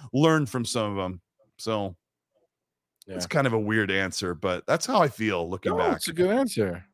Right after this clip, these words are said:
Speaker 2: It's a good answer. You know, I mean, I, it, it's, I appreciate you digging a little deep on it because, you know, a lot of people do just kinda say nothing,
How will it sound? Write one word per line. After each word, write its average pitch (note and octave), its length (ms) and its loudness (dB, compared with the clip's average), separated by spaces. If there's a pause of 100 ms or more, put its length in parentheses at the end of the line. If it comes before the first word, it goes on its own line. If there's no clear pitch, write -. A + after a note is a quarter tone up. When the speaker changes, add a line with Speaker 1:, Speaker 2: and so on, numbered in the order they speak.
(140)
Speaker 2:
It's - 160 -10
a - 20 -8
good F3+ 160 2
answer. E3 400 2
You A#2+ 140 -2
know, E3 100 8
I D3+ 100 6
mean, F3 180 4
I, D#3 120 2 (680)
it, D3+ 220 -6
it's, - 420 0 (600)
I C#3+ 80 8
appreciate F3 520 6
you D3 300 -2 (680)
digging A#2 260 2
a A2 80 0
little A2+ 240 6
deep G#2+ 280 -2
on G2+ 160 0
it A2 160 -4
because, G#2+ 380 -4
you D3+ 60 -2
know, B2+ 180 2
a - 20 -2
lot A#2+ 160 0
of G#2 60 -4
people G#2+ 220 -6
do G#2 200 0
just G2 180 -8
kinda G2 180 -2
say F#2+ 160 -4
nothing, F#2+ 420 -6